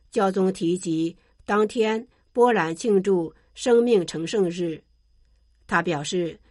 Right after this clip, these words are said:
在战争疯狂肆虐的时代，捍卫生命从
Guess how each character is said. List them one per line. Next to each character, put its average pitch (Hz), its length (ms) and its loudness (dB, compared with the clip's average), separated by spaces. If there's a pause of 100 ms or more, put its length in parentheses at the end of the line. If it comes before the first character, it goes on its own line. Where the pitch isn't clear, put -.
(200)
在 202 320 2
战 190 280 0
争 196 320 2 (200)
疯 240 240 2
狂 165 260 -2
肆 208 220 0
虐 208 240 2
的 165 160 -6
时 156 240 -8
代， 160 320 -4 (520)
捍 208 220 2
卫 190 180 0
生 185 260 -2
命 180 300 0 (320)
从 196 400 2